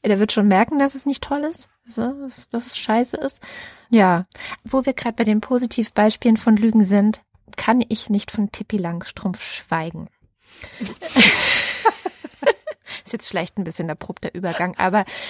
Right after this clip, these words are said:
äh, <laughs> ist halt Pippi Langstrumpf.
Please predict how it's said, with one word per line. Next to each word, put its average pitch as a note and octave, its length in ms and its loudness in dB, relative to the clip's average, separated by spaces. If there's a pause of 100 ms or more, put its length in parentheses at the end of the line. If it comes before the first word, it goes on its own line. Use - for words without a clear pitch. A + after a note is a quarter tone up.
(160)
äh, A#3+ 140 0 (240)
<laughs> B4 240 4
ist - 120 -6
halt F4+ 260 2 (2500)
Pippi G#4 300 4
Langstrumpf. - 760 -2